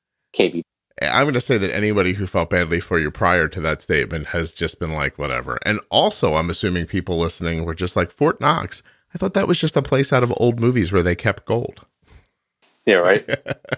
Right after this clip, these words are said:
Speaker 2: <laughs> I know when you said that, I was like, "That's a real place? Get the
Speaker 1: It's
Speaker 2: hell
Speaker 1: a real
Speaker 2: out."
Speaker 1: place.
Speaker 2: <laughs> I really know nothing. I shouldn't be in charge of this podcast. Anyway, that's not the point. <laughs>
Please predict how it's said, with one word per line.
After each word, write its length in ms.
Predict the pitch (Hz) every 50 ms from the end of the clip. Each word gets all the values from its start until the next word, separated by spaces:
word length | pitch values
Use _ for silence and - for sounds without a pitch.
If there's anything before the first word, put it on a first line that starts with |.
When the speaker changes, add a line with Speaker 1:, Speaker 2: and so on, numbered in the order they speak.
| - _ -
Speaker 2:
<laughs> 520 | - - _ - - - - 214 - - -
I 100 | 175 170
know 160 | 170 170 170
when 120 | 170 170
you 100 | 165 170
said 200 | - - 180 127
that, 100 | 156 127
I 20 | 110
was 100 | 110 120
like, 140 | 110 - _ _
"That's 200 | - 113 - -
a 40 | 127
real 200 | 117 127 123 117
place? 440 | - - 107 - - 277 - - - _ _ _
Get 180 | - 294 - -
the 120 | - 117 107
Speaker 1:
It's 100 | - -
Speaker 2:
hell 100 | 110 113
Speaker 1:
a 20 |
real 100 | 135 143
Speaker 2:
out." 40 | 139
Speaker 1:
place. 400 | 143 156 185 - - - - - 160
Speaker 2:
<laughs> 60 | 147 - - 139 - _ - 127 - _ - - - _ _ - - - _ _ _ _ -
I 60 | 127
really 280 | 127 123 127 127 123 113
know 140 | 110 107
nothing. 400 | 95 87 95 101 - - - 87 - _ - - - - - - -
I 120 | - 160 160
shouldn't 320 | - - 165 147 131 110
be 120 | 107 101
in 80 | 92 90
charge 280 | - 110 92 87 95 98
of 40 | 71
this 120 | 92 -
podcast. 460 | - 98 - - - - - - - -
Anyway, 300 | - 180 170 147 127 107
that's 220 | 101 113 123 123 151
not 180 | 139 - -
the 80 | - 120
point. 240 | - 139 - - -
<laughs> 40 | -